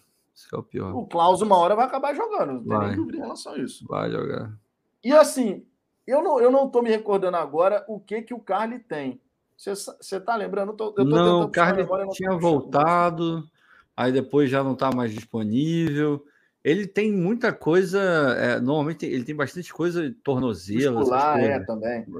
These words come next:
Speaker 1: Muscular também é forte, né? Ah, cara, assim, me-, sinceramente, eu já falei isso aqui algumas vezes e eu, eu não me importo em repetir porque é o Carly. O Carly merece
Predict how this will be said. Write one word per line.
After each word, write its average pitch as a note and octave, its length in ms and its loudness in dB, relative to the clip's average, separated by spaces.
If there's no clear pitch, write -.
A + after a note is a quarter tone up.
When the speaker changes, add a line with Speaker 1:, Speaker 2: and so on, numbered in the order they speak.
Speaker 1:
Muscular B2+ 520 0
também C#3 260 0
é C#3+ 60 -2
forte, A2+ 560 -4
né? A2 140 -8
Ah, G4+ 200 -2
cara, A#2+ 540 2
assim, G3+ 220 -2
me-, G#3+ 200 2
sinceramente, E3 640 2
eu C3+ 60 2
já D3 100 2
falei D3 300 0
isso D3 160 -2
aqui C3 200 -2
algumas B2+ 380 0
vezes B2+ 420 0
e B2+ 460 -2
eu, A2 220 0
eu A2+ 60 -4
não B2+ 160 0
me D3+ 100 0
importo C3+ 360 -2
em A#2 40 -4
repetir A#2+ 400 -4
porque B2 260 -6
é - 20 0
o B2+ 80 2
Carly. A2 440 -10
O A2 60 -14
Carly C#3+ 300 2
merece C#3 340 2